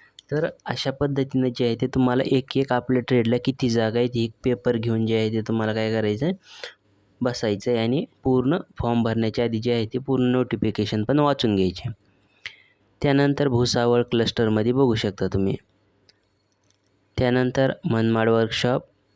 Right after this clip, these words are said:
टीएमडब्ल्यू नाशिक रोड. त्यानंतर बघू शकता पुणे क्लस्टरमध्ये किती जागा आहेत, एक तर बघू शकता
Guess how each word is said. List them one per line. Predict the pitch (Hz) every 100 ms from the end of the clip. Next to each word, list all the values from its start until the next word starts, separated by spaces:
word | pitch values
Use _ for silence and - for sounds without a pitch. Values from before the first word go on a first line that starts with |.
| _ _ - _ _ -
टीएमडब्ल्यू | 110 110 107 110 120 196 113 107 107 117
नाशिक | 113 104 101 - -
रोड. | 110 120 196 - _ _ _ - _ _ _ _ _ _ _ -
त्यानंतर | 127 127 127 127
बघू | 127 123
शकता | 120 113 131
पुणे | 131 135 120 113
क्लस्टरमध्ये | 117 113 - 107 104 104 123 - _ _ - -
किती | - -
जागा | 120 117 113
आहेत, | 113 110
एक | 117 113 _ 117
तर |
बघू | 110 110 110
शकता | 110 101